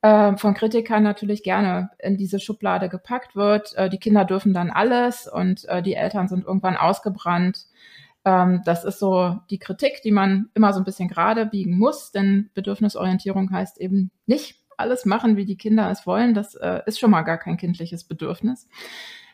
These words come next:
Ähm, damit fängt's an. Äh, die andere Seite ist aber, dass,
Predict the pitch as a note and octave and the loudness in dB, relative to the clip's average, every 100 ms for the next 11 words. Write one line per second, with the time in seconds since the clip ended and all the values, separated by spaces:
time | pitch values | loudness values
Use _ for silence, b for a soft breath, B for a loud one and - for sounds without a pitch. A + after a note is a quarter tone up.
0 | _ A3 G3+ G3 G3 G3 - G3+ G3+ - | _ 6 8 6 4 2 2 0 0 0
1 | A3+ - - - G#3+ G3+ A#3+ B3+ G#3+ A3 | 0 0 0 2 4 6 4 4 4 2
2 | A3+ B3 - G#3 A3+ A3 G#3 G3+ G3 - | 0 -4 -2 0 4 4 4 2 0 -6